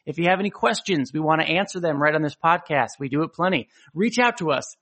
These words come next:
on Twitter at Posregpod, P O S R E G P O D. Again, P O S R E G P O D. We had some of you chiming in during the, uh, Daytona five hundred about, uh, stuff you'd heard on the pods. It was really awesome. So,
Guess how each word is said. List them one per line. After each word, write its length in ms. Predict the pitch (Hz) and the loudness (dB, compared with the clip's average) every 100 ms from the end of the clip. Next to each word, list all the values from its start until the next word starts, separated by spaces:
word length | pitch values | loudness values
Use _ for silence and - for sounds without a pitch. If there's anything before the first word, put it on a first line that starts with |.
| 139 | -4
on 160 | 190 | -2
Twitter 360 | 220 180 170 170 | -2 -2 -2 -2
at 140 | 139 - | -6 -10
Posregpod, 1000 | - 147 165 151 147 131 - 175 185 180 - | -2 2 2 2 0 0 -2 0 0 0 -6
P 180 | 247 214 | -2 -2
O 60 | |
S 340 | 131 101 - - _ _ | -2 -8 -14 -20 _ _
R 180 | 156 156 | 0 0
E 160 | 156 | -4
G 380 | 135 160 196 190 _ _ _ | -4 -2 -2 -4 _ _ _
P 260 | - 240 156 | -6 -2 0
O 120 | 143 | 0
D. 360 | 139 202 233 - | 0 -2 -2 -6
Again, 240 | 143 123 | -6 -6
P 220 | - 190 | -6 -2
O 120 | 180 175 | 2 2
S 220 | 175 - | 0 0
R 160 | 160 | 0
E 200 | 156 151 | 0 -2
G 260 | 139 165 180 | -4 -4 -4
P 340 | - - 202 | -6 -8 -4
O 140 | 147 135 | -2 -2
D. 340 | 127 185 214 - - | 0 0 -2 -8 -8
We 80 | 156 | 0
had 140 | 165 156 | 0 2
some 180 | 165 | 0
of 60 | 160 | 0
you 80 | 156 | -2
chiming 400 | - 165 165 160 | 0 0 2 0
in 160 | 160 | 0
during 380 | 143 160 160 165 | 0 0 2 0
the, 200 | 160 165 | -2 0
uh, 240 | 160 156 - | 2 2 0
Daytona 380 | 156 165 170 180 175 | -4 -2 0 0 2
five 200 | 180 170 | 0 0
hundred 260 | 202 135 | -2 -2
about, 280 | 113 120 120 - - - | -2 -2 -2 -8 -18 -4
uh, 140 | 131 | -2
stuff 320 | 123 156 131 | 0 0 0
you'd 100 | 139 | -2
heard 220 | 123 131 123 | 0 0 0
on 80 | |
the 60 | 120 | -2
pods. 340 | - 127 110 | 0 0 0
It 80 | - | -6
was 100 | 120 | -6
really 220 | 139 147 | -2 2
awesome. 420 | 135 117 - 120 113 | 2 2 -2 -12 -6
So, 220 | 147 | -2